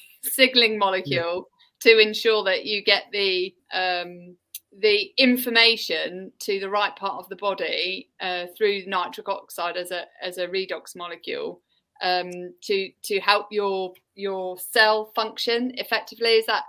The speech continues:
Speaker 1: kind of correct in the context of cellu-, cellular function?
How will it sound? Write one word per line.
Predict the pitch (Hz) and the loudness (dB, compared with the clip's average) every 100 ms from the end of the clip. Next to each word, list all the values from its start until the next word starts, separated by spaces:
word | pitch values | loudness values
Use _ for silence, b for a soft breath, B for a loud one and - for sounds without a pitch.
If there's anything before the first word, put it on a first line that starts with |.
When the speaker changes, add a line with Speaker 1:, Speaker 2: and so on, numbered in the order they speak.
| _ - | _ -6
Speaker 1:
kind | 220 | -4
of | 208 - | -4 -6
correct | - 220 208 - | 0 2 0 -8
in | 214 | -2
the | 202 196 - _ _ | -2 -2 -8 _ _
context | - 214 208 - | -6 -4 -6 -8
of | 208 | -10
cellu-, | - 214 208 214 | -2 0 0 -4
cellular | - 233 220 214 | -2 2 2 0
function? | 214 226 220 - 240 277 | -2 -6 -4 -4 -2 -4